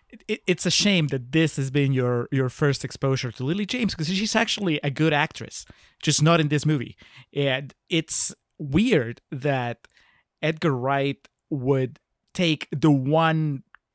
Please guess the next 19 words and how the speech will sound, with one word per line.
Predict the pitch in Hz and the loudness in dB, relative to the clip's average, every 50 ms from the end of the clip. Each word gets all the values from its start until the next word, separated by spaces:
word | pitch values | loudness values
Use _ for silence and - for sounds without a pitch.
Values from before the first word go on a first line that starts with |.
| _ _ _ _ - | _ _ _ _ -14
female | - - 147 143 139 127 | -6 -4 -2 0 -2 -2
character | - - 147 135 131 - - 127 120 117 | -2 -4 -4 -2 -2 -4 -4 -4 -4 -4
of | 113 - - | -6 -6 -4
note. | 135 131 117 107 - 113 - - | -4 -2 -2 -4 -6 -10 -10 -6
I | - | -4
mean, | 104 104 104 196 | -2 0 0 2
you | 202 185 | 2 2
know, | 156 | 2
there's | 160 196 202 - - | 2 0 -2 -2 2
two, | - 175 143 | 4 4 4
but | 127 127 127 | 4 2 0
re-, | 175 180 - - | -2 -4 -2 0
really, | 175 190 156 147 | 2 2 2 2
Lily | 139 147 175 165 143 | 0 0 0 0 0
James | 131 - 147 131 117 | 0 0 0 -2 -2
is | 123 120 | -4 -6
the | 123 | -4
main | 113 131 135 123 117 | -4 -4 -4 -4 -6
one, | 107 104 110 - | -6 -8 -12 -14